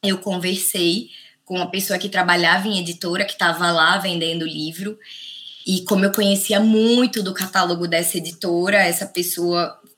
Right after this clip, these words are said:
entrou em contato comigo, me chamou pra trabalhar em, em feiras vizinhas no Nordeste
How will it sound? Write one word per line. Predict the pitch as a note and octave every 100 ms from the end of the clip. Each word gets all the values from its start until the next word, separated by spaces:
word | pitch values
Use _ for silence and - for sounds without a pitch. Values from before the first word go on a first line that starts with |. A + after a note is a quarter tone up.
| -
entrou | G3 G3 G3 G3
em | G3
contato | G3 F#3+ F3 -
comigo, | G#3 G3 F3+ G3 G3+
me | F#3+
chamou | - F#3 F#3
pra | A3
trabalhar | G3+ G3+ F#3 F3+ F3
em, | F3+ - F#3 F3 F3+
em |
feiras | - G#3 G3 G#3 G3
vizinhas | G#3 F3+ D#3+ F3 F#3+ G#3+ B3 -
no | F3+ E3+
Nordeste | E3 E3+ D#3 - - - A3